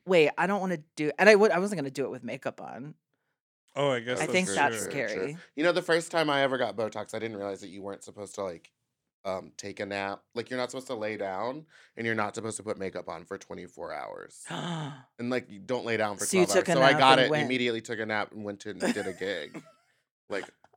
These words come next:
Speaker 3: with wounds, like, with bumps. It was really nice.
Speaker 2: <laughs> How many times have you had Botox?
Speaker 3: Like, a lot, but it's been, like, over two years since I had it
Speaker 2: And
Speaker 3: done
Speaker 2: you did
Speaker 3: last.
Speaker 2: forehead?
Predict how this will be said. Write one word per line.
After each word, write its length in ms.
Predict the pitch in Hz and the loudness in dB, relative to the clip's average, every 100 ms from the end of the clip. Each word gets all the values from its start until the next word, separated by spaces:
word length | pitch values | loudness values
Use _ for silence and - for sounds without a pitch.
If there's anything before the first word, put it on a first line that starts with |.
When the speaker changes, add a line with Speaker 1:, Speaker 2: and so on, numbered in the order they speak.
| - - - | -20 -14 -6
Speaker 3:
with 200 | 101 95 | -4 -4
wounds, 640 | 95 104 92 85 85 - - | -4 -4 -4 -8 -14 -18 -12
like, 160 | 95 98 | -12 -10
with 200 | 92 85 | -14 -8
bumps. 560 | 95 87 - - - _ | -8 -8 -16 -20 -20 _
It 40 | 107 | -12
was 200 | 104 107 | -10 -8
really 180 | 95 | -8
nice. 480 | 95 92 90 - - _ _ _ _ _ _ _ - - | -8 -10 -12 -14 -20 _ _ _ _ _ _ _ -20 -14
Speaker 2:
<laughs> 100 | - - - - - 855 1017 1077 - - - - | -10 -10 -12 -4 -2 -2 -6 -14 -12 -10 -4 4
How 140 | 269 | 4
many 220 | 349 392 359 | 6 2 4
times 300 | 330 220 208 | 4 2 0
have 100 | 185 | 0
you 160 | 180 | 4
had 300 | 165 147 131 | 4 4 0
Botox? 720 | 131 131 131 113 - - - - | 0 0 -2 -8 -10 -20 -20 -16
Speaker 3:
Like, 160 | 147 151 | -10 -6
a 60 | |
lot, 360 | 127 95 101 - | -6 -4 -4 -2
but 100 | 127 | -4
it's 120 | 135 | -4
been, 120 | 156 | -6
like, 200 | 175 170 - _ _ _ _ _ | -8 -12 -18 _ _ _ _ _
over 260 | 113 117 110 | -8 -6 -6
two 160 | 110 | -8
years 300 | 104 92 104 | -10 -8 -8
since 180 | 76 - | -10 -16
I 80 | 71 | -16
had 160 | 95 87 | -10 4
it 60 | |
Speaker 2:
And 140 | 170 185 | 6 6
Speaker 3:
done 40 | |
Speaker 2:
you 120 | 180 | 2
did 200 | 175 185 | 2 2
Speaker 3:
last. 80 | 160 - | 2 -2
Speaker 2:
forehead? 800 | 156 160 165 165 165 170 180 | 4 4 6 6 4 2 -6